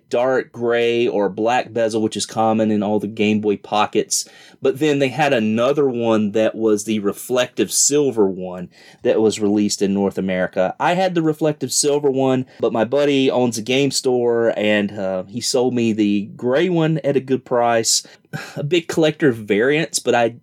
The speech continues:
have been collecting all of the Game Boy Colors and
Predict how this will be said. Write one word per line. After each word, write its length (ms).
have 380
been 140
collecting 440
all 240
of 60
the 80
Game 260
Boy 220
Colors 760
and 220